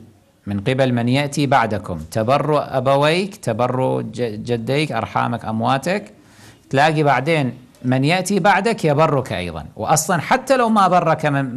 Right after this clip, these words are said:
من جاءوا بعدك، فأنت تحصل على أجرين ترى. يعني أنت تصلي الصلاة وتهديها إلى المرحوم، إلى الميت الكذا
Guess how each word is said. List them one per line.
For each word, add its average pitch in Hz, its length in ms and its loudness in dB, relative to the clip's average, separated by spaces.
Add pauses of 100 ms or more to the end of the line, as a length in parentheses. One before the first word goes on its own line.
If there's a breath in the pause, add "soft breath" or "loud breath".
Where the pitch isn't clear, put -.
(380)
من 123 320 0
جاءوا 127 360 2
بعدك، 143 520 0 (720 loud breath)
فأنت 220 1040 2
تحصل 233 460 2
على 220 200 4
أجرين 170 720 2
ترى. 80 260 -6 (840)
يعني 98 480 -2 (960 soft breath)
أنت 104 260 -2
تصلي 147 500 0
الصلاة 139 680 4
وتهديها 127 800 0
إلى 123 460 0 (520)
المرحوم، 110 640 -2
إلى 95 200 -8
الميت 95 680 -4
الكذا 78 380 -10